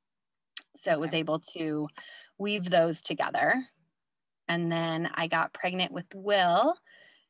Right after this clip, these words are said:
Speaker 1: um, and had him in two thousand fifteen, and that totally rocked my world. He was a lovely surprise.
Speaker 2: <laughs>
Speaker 1: And that really changed my trajectory, I would say, of looking at the body in a different way.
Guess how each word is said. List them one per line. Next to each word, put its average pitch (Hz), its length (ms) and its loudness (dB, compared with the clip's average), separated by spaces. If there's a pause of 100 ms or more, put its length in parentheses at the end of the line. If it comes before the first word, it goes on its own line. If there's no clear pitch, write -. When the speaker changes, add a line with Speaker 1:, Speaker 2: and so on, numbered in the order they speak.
(280)
Speaker 1:
um, 180 340 4
and 175 120 -2
had 175 200 2
him 202 180 -4
in 190 80 -2
two 196 100 -8
thousand 180 300 2
fifteen, 170 580 -4
and 165 220 -4
that 160 180 0
totally 160 400 -4
rocked - 280 -6
my 147 120 -2
world. - 280 -8
He 175 180 -8
was 151 440 -6 (580)
a 185 140 0
lovely 190 580 -2
surprise. - 1040 -4 (320)
Speaker 2:
<laughs> 262 500 0 (540)
Speaker 1:
And 180 1000 2 (220)
that 196 300 4
really 220 240 0
changed 180 520 0
my 165 200 0
trajectory, 160 800 -4
I 160 140 -2
would 160 140 -6
say, 156 320 0
of 156 240 -4
looking 151 440 -4
at - 140 -8
the 165 80 -6
body 117 360 0
in 82 120 -12
a - 40 -12
different - 340 -10
way. - 400 -6